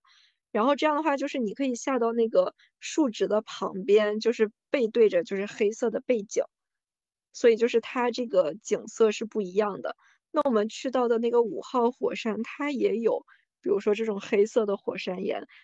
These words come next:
但是五号火山是没有被开采的。就是相当于是一个，嗯，从侧面看的话，就是一个梯形那种感觉嘛，就是侧边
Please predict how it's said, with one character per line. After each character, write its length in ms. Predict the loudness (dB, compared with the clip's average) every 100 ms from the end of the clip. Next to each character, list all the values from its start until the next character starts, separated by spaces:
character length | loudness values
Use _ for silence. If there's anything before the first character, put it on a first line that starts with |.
| _
但 120 | -2
是 100 | 0
五 160 | 0 -2
号 240 | 0 0
火 220 | 2 0 -4
山 280 | -2 -4
是 280 | -4 -2 -2
没 120 | 0
有 140 | 2 2
被 220 | 2 -2
开 300 | -4 -4 -4
采 280 | -4 -4 -4
的。 200 | -4 -8 -10 _ _ _
就 160 | 4 4
是 60 | 6
相 180 | 2
当 180 | 2 2
于 200 | 2 0
是 220 | -4 -4 -4
一 120 | -4
个， 380 | 4 4 4 0 _ _ _ _
嗯， 400 | -12 -10 -8 -10 -14 _ _ _ _ _ _
从 280 | -2 0 0
侧 180 | 0 2
面 180 | 4
看 220 | 2 0 -2
的 80 |
话， 220 | -2 -4 0
就 120 | 0
是 140 | -2
一 80 | 0
个 140 | 0
梯 400 | 0 -6 -4 -2
形 200 | -2 -6 -8 -6
那 80 | -6
种 160 | -4
感 220 | -4 -6 -4
觉 180 | -6 -6
嘛， 140 | -10 -16 _ _ _ -2
就 140 | 2
是 140 | 2
侧 300 | 0 2 2
边 380 | 6 4 4 2